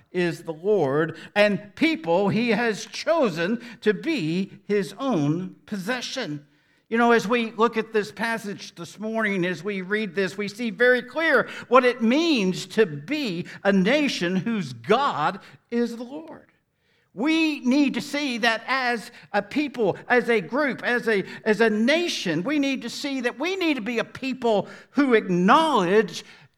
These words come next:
who acknowledge and worship the living Lord. We're not worshiping a dead God. We are worshiping a living Lord. And that should bring enthusiasm. That should bring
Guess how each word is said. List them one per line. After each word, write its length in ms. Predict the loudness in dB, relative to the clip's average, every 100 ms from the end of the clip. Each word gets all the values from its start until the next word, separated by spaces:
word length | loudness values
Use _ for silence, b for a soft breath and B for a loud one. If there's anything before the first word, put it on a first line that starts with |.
| _ 2
who 220 | 6 6
acknowledge 720 | 4 2 2 2 0 0 0
and 300 | -2 0 2
worship 420 | 2 2 0 -4
the 160 | -4 0
living 340 | 2 2 -2
Lord. 340 | -2 -2 -2 -6 B
We're 280 | 2 4 6
not 280 | 4 2 6
worshiping 640 | 6 6 2 0 0 0
a 60 |
dead 500 | 0 0 2 0 0
God. 460 | 4 6 6 2 2
We 200 | 0 4
are 160 | 2 2
worshiping 840 | 2 2 2 0 -2 -2 -6 -6 0 4
a 180 | 6
living 720 | 4 0 2 2 2 -2 -2
Lord. 560 | -4 -2 -2 -2 -2 -6 -10 -4
And 260 | -2 2
that 260 | 2 2 -2
should 280 | -4 -6 -2
bring 320 | -2 -2 -4 B 0
enthusiasm. 960 | 0 0 0 0 2 0 0 -2 0
That 180 | 0 0
should 300 | -4 -8 -4
bring 340 | -2 0 -2